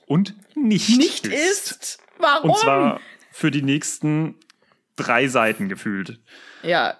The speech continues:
Speaker 2: das finde ich, also, selber schuld. So, dann fragt Harry Lupin, was war das eigentlich für ein Wesen? Was, äh, und Lupin sagt dann, "Einer der Dementoren von Azkaban."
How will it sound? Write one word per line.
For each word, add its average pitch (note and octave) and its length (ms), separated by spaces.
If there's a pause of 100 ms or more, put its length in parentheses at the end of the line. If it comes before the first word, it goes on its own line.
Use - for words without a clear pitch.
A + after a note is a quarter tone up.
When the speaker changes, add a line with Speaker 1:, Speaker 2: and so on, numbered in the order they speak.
Speaker 2:
das G3 340
finde F#3+ 280
ich, - 280
also, E3+ 460 (340)
selber F3 360
schuld. - 440 (600)
So, F#3 320 (640)
dann A3+ 160
fragt C#4 320
Harry D4+ 480
Lupin, D4 580
was - 340
war F3 140
das G#3 160
eigentlich G3+ 320
für - 80
ein G3 160
Wesen? F#3 280 (140)
Was, B3+ 360
äh, G3+ 460 (260)
und A#3 240 (420)
Lupin C#4+ 340
sagt C4 200
dann, C4 220
"Einer C#4 240
der C4+ 120
Dementoren B3 520
von C4 140
Azkaban." F3+ 600